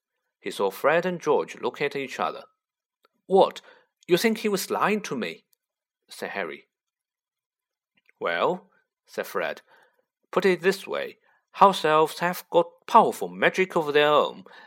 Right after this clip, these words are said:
but they can't usually use it without the master's permission. I reckon old Dobby was sent to stop you coming back to Hogwarts.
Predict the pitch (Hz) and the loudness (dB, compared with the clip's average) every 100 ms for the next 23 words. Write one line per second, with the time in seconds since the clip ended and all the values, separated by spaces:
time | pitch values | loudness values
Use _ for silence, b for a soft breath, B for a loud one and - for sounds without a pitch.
0 | B B - 82 80 - 135 165 147 156 | B B -6 -4 -6 2 2 2 -2 0
1 | 175 160 - 151 151 123 165 180 143 113 | -2 -4 -6 -6 -6 -6 -4 -2 -2 -2
2 | 82 87 104 156 151 151 - 180 190 202 | -6 0 2 2 2 -2 2 0 0 -4
3 | 190 - 113 170 - - - _ _ _ | -4 -4 -2 -2 -2 -10 -14 _ _ _
4 | b b b b 170 196 113 85 - 147 | b b b b 2 4 2 -2 -4 -4
5 | 190 - - 101 101 - 170 185 170 165 | -4 -10 -2 2 2 4 4 4 0 -2
6 | 113 - - - 135 175 175 - 170 - | -8 -10 -12 -4 -2 -2 -8 -10 -10 -4
7 | 208 202 - 156 - 165 160 147 135 135 | -2 -2 -6 -10 -6 -4 -4 0 0 0
8 | - 143 190 - - - - | -4 2 2 0 -8 -14 -20